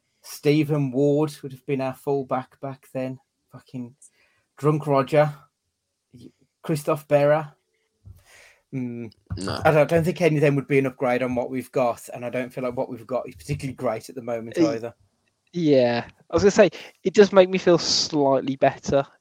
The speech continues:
Speaker 3: in terms of Wolves current situation that,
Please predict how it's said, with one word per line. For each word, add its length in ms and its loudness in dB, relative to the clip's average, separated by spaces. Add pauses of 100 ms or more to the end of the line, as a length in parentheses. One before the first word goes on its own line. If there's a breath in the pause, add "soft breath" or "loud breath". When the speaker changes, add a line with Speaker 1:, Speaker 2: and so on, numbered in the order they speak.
(160)
Speaker 3:
in 120 -6
terms 360 0
of 180 -12
Wolves 420 -4 (1040)
current 400 -2
situation 840 -4
that, 300 0